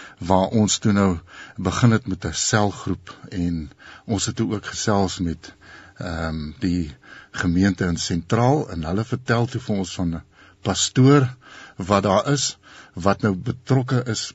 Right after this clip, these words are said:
by die studente, en ons hoor toe hy het, ehm, spreekure op die kampus, en ek en ou Karel gaan toe na hom toe. Ons kom daar ingestap,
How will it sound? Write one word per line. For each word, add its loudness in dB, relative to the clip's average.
by 4
die 0
studente, -2
en 0
ons 0
hoor 4
toe 0
hy 2
het, -2
ehm, -2
spreekure 2
op -4
die -2
kampus, 4
en -2
ek -2
en 4
ou 2
Karel 2
gaan 2
toe 0
na 2
hom 4
toe. 2
Ons -4
kom 4
daar 4
ingestap, 2